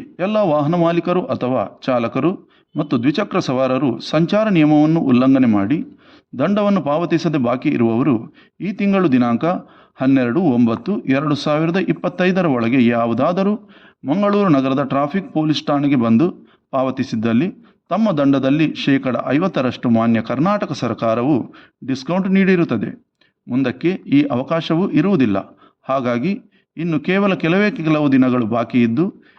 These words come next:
ಈ ಅವಕಾಶವನ್ನು ಸದುಪಯೋಗಿಸಿಕೊಂಡು ತಮ್ಮ ವಾಹನಗಳ ಮೇಲೆ ಬಾಕಿ ಇರುವ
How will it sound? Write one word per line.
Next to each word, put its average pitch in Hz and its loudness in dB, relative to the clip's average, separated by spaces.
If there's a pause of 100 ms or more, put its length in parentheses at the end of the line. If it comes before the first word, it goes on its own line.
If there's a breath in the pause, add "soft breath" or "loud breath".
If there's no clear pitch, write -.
(120 soft breath)
ಈ 139 -2
ಅವಕಾಶವನ್ನು 185 -2
ಸದುಪಯೋಗಿಸಿಕೊಂಡು 143 0 (480 loud breath)
ತಮ್ಮ 190 -4
ವಾಹನಗಳ 180 0
ಮೇಲೆ 175 2
ಬಾಕಿ 131 -2
ಇರುವ 113 0